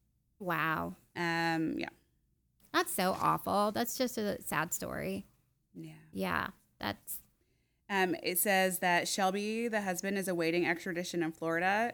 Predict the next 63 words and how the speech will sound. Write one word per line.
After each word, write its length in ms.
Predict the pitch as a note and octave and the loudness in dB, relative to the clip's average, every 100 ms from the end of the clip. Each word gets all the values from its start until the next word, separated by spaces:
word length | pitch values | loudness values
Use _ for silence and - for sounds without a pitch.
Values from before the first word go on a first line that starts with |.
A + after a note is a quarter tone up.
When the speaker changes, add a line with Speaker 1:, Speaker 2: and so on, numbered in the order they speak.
| - | -6
Speaker 2:
Police 280 | - F#3 F#3+ | -8 -6 -4
have 120 | F3 | 0
not 180 | E3+ D#3 | 0 0
revealed 380 | E3+ F3 E3+ E3+ | -2 0 0 2
any 180 | F3 | 4
motive 420 | E3 D#3 D#3+ E3 D#3+ | 4 2 0 -2 -4
for 100 | E3 | -6
killing 360 | F3+ D#3+ D#3+ | -4 0 2
the 80 | D#3+ | 0
Jamie, 460 | D#3 D3+ D#3 D3+ - E3 | 0 0 0 0 -2 -8
Jamie's 380 | F#3 F3 E3+ E3+ | -2 2 4 2
family, 420 | D#3 D3+ D#3+ F3+ | -2 2 2 2
but 400 | F3+ E3+ D#3 C#3+ | 0 0 -2 -2
did 160 | F3 D#3+ | -4 0
note 280 | E3 D#3 D#3+ | 0 0 -4
jewelry, 480 | F3+ F3+ F3+ F3 - | -6 -4 -2 -2 0
heirlooms, 480 | E3 D#3+ D#3+ E3 | 0 2 2 2
and 100 | E3+ | 0
video 260 | D#3+ D#3 D#3+ | -2 -2 -2
games 400 | D3+ D3+ D3+ D3+ _ _ _ _ | -2 -2 0 -2 _ _ _ _
had 260 | F#3+ F3+ E3 | 0 0 2
been 160 | F3 | 0
removed 380 | E3 E3 D#3+ C#3+ | 2 2 0 -2
from 160 | - C#3+ | -2 -2
the 100 | D#3+ | 0
home. 440 | D#3+ F#2+ A2 G3+ B3+ | -2 -2 -4 -2 4
Speaker 1:
But 240 | A3+ - | 4 6
he 160 | A#3+ B3 | 4 4
coulda 200 | A#3 G3 | 4 4
did 160 | G3 | 2
that 160 | F3+ F3+ | 0 0
to 100 | F#3 | -2
try 280 | - G3+ F#3 | -2 2 2
to 60 | F3 | 4
make 160 | E3+ | 0
it 100 | F3 | 4
Speaker 2:
They 60 | F4 | 4
Speaker 1:
look 80 | G4 | 6
like 60 | G#4+ | 6
Speaker 2:
lived 80 | |
Speaker 1:
it 20 | - | 6
Speaker 2:
in 60 | |
Speaker 1:
was 100 | A4 | 8
Speaker 2:
a 40 | F3 | 6
Speaker 1:
a 20 | |
robbery. 640 | E3+ F3+ F3 E3+ E3+ - G#3+ | 8 10 10 6 0 -2 -2
Speaker 2:
trailer. 680 | G3+ F4 D#4+ B3 A#3 A#3 A#3 | 2 4 4 4 4 6 8
Speaker 1:
Yeah. 460 | B3 G#3 G3+ F#3+ D4 | 8 8 6 6 6
Speaker 2:
This 140 | C#4+ | 6
is 160 | D4 C#4 | 6 10
not 360 | C#4+ D4 C#4+ | 10 8 4
where 120 | C4+ | 2
you're 100 | C4 | 0
going 380 | A#3 A#3 A3 A3 | 0 0 0 0
to 100 | G#3+ | -2
get 160 | G#3 G3+ | -4 -2
the 60 | |
money. 420 | G#3 F#3+ F3+ - C#4 | -2 0 -2 -4 -2
Speaker 1:
No, 220 | C#4 A#3+ | 2 4
you're 160 | A#3 B3+ | 2 2
not 160 | B3 | 2
gonna 160 | B3 A3 | 2 2
rob 460 | F3+ F3+ F3+ F3 | 2 4 4 2